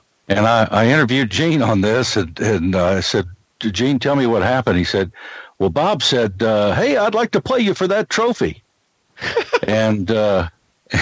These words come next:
and, and I, and, and Bob, Bob's story, uh, confirmed, corroborated by O B Keeler, was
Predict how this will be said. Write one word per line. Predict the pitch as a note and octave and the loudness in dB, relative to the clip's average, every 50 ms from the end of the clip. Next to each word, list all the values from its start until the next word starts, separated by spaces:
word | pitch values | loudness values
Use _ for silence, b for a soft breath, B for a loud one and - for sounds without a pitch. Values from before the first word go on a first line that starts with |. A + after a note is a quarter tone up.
| - | 0
and, | D3 B2 A2+ - B B B B B B B B B B B | 0 0 -2 -2 B B B B B B B B B B B
and | G2+ A2 | 0 0
I, | A#2+ A#2 A#2 A#2 - | 2 0 0 -2 -2
and, | - B2 G#2 G2 G#2 F2+ | 0 0 0 0 -2 -2
and | - A2+ G#2 F#2 G2 F#2+ _ _ _ | -2 -2 -2 -2 -2 -6 _ _ _
Bob, | - C#3 E3 G3 G3+ F3 D3 A2+ G#2 - _ _ - | -2 0 0 2 2 0 0 -2 -4 -10 _ _ -4
Bob's | - C3+ F3 G3+ G#3 D3+ A#2 - - - - - | -2 0 0 0 0 0 0 0 -2 -2 -4 -4
story, | - - - B2+ A2+ G2+ G2 F#2 F2+ F#2 G#2 A2 F2 | -2 -2 0 0 0 2 2 2 2 2 2 2 2
uh, | F#2 G#2+ G2 F2 E2+ F2 G2+ F#2+ F#2 | 0 0 0 -2 -4 -4 -4 -2 -2
confirmed, | - - - F2+ - - A#2+ A2 G#2+ G#2 F2+ - | -2 0 -2 -2 0 0 0 2 2 0 0 -2
corroborated | - G#2 G#2 G2+ G2 F#2+ G2 F#2 F#2 E2+ | -2 0 0 0 0 0 0 0 0 0
by | D2+ F2 E2+ | 0 0 0
O | F2 F#2+ F2+ | 0 0 0
B | E2+ E2+ | -2 -2
Keeler, | D2+ - - C3+ C#3+ C3 G#2+ F#2 | -4 -2 -2 0 0 0 2 2
was | E2+ E2+ E2 E2+ E2+ D#2+ - | 2 2 2 0 0 -2 -4